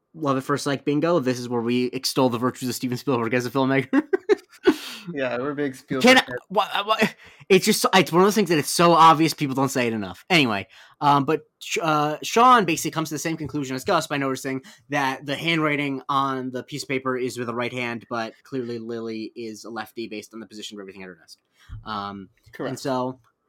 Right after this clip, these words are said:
Speaker 1: we go to the police station, and we learn that Sean can work on the case, according to Henry, because they're already hiring Gus, which means they're gonna pay Psych directly, and Henry doesn't like the idea of Sean getting paid for doing nothing.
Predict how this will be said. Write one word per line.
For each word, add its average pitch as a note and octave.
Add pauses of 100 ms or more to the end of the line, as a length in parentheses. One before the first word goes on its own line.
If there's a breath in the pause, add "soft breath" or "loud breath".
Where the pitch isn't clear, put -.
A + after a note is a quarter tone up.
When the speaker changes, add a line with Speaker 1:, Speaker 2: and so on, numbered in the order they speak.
(120)
Speaker 1:
we D#3+
go G#3+
to G3
the D3+
police D3+
station, D#3+ (720 loud breath)
and C#3
we D#3
learn F#3
that D#3
Sean A3
can F#3+
work C#3+
on B2
the A#2
case, B2
according C3+
to A#2
Henry, A#2+
because C3+
they're C#3+
already D#3+
hiring C3+
Gus, G#2+
which C3
means C3
they're A#2
gonna A#2
pay C#3+
Psych C3
directly, A2+
and A2
Henry C3+
doesn't C3
like B2+
the B2
idea A2+
of G#2+
Sean G#2+
getting G2+
paid G#2
for G2+
doing G2+
nothing. E2+